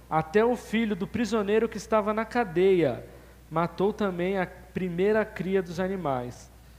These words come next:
Naquela noite, o rei, os seus funcionários e todos os outros egípcios saíram da cama,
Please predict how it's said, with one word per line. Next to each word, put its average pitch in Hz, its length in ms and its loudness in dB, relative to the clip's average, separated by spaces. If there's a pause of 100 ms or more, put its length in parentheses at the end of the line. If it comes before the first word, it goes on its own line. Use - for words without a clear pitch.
(760)
Naquela 202 500 0
noite, 165 580 0 (220)
o 156 120 -2
rei, 135 500 0
os 139 120 -8
seus 208 300 -2
funcionários 151 680 -2
e 135 60 -6
todos 226 560 2
os 170 40 -2
outros 185 320 -2
egípcios 170 520 -4
saíram 175 460 -2
da 180 120 0
cama, 139 460 -6